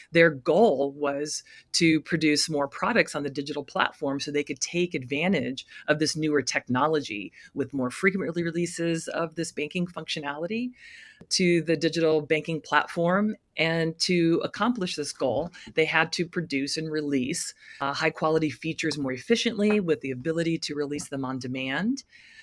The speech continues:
along with pairing with the product marketing group. Uh, so they weren't holding this functionality, uh, in their,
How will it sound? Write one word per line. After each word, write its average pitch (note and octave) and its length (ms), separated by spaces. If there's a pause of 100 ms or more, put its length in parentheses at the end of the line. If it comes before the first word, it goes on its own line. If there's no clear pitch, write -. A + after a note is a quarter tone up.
(100)
along D#3 500
with D#3+ 220
pairing E3 540
with D3 240
the D#3+ 80
product C#3 320
marketing E3 400
group. E3 340 (320)
Uh, D#3+ 160
so F#3 200
they F#3 100
weren't G3+ 340
holding F3+ 760
this D3 160
functionality, B2+ 960 (100)
uh, C#3 180
in D3 200
their, C#3 400